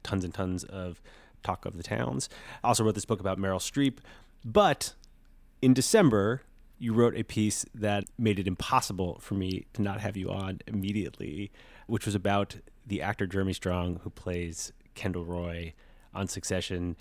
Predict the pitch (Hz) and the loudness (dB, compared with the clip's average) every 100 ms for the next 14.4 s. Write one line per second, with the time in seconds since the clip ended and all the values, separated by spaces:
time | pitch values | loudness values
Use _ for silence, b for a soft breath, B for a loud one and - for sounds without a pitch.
0 | b b b _ - - 117 143 135 117 | b b b _ -18 4 8 10 10 8
1 | 110 101 90 95 - 92 87 87 92 87 | 6 4 2 -2 -2 -2 -2 -4 -4 -4
2 | - 87 85 85 92 90 85 90 87 85 | -2 -2 -4 -4 -2 -2 -2 -4 -4 -6
3 | 82 87 - 90 82 85 82 85 85 B | -10 -10 -4 -4 -4 -8 -6 -8 -10 B
4 | B - - 95 87 113 104 95 87 90 | B -20 -4 -2 4 4 4 0 -2 -4
5 | - 101 101 - 92 90 87 131 135 104 | 0 2 2 -2 -10 -6 2 4 4 2
6 | 101 98 92 87 b b 104 95 92 - | 2 2 -2 -4 b b -8 -6 -6 -2
7 | 98 110 - - 98 98 92 90 - b | -2 -2 -4 -6 -2 0 0 -4 -8 b
8 | b - - - - 101 92 147 160 - | b -20 -20 -20 -4 -2 -2 0 0 0
9 | - 104 - 95 - - 90 85 - 117 | -4 -4 -4 -6 -6 -8 -8 -6 -4 -2
10 | 113 113 110 - 90 85 98 113 123 113 | 0 -2 -4 -8 -10 -6 -4 -2 -2 -4
11 | - - 98 92 95 - 92 92 87 - | -8 -10 -8 -4 -4 -4 -4 -2 -4 -8
12 | b b - 90 - 87 - 92 90 85 | b b -10 -8 -4 -6 -6 -4 -4 -4
13 | 87 82 87 87 85 90 92 92 87 - | -8 -8 -6 -4 -6 -6 -6 -4 -6 -8
14 | 90 92 87 85 | -6 -4 -4 -8